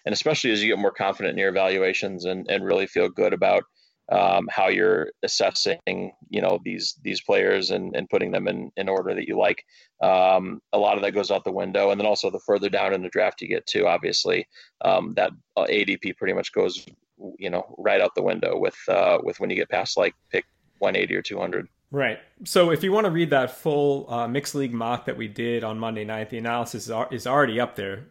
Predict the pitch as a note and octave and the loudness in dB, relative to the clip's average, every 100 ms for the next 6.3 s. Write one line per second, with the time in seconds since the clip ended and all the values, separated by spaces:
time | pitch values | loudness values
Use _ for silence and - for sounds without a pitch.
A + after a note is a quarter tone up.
0 | - C3 A#2+ B2 A2+ G#2+ G#2+ - - - | -6 -6 -2 -2 -2 -4 -6 -8 -18 -8
1 | B2 G#2+ A2+ G#2+ G#2+ - - - _ B2+ | -8 -4 -4 -4 -6 -14 -20 -20 _ -2
2 | C3 B2+ B2 D3 D#3+ C#3+ D3+ D3+ C#3+ B2+ | 0 0 2 4 6 6 4 4 2 2
3 | B2+ B2 C#3 A#2+ A#2+ - G#2+ G#2+ C3+ A2+ | 0 0 -2 -2 -2 -4 -4 -4 -8 -8
4 | G#2+ G#2+ F#2+ G2 G2 - G#2+ G#2+ G#2 - | -8 -8 -8 -8 -10 -8 -8 -6 -8 -12
5 | A2+ G#2 F#2+ F#2 _ - F#2+ - F#2+ - | -12 -10 -12 -14 _ -14 -14 -14 -18 -16
6 | F#2+ F#2 | -16 -16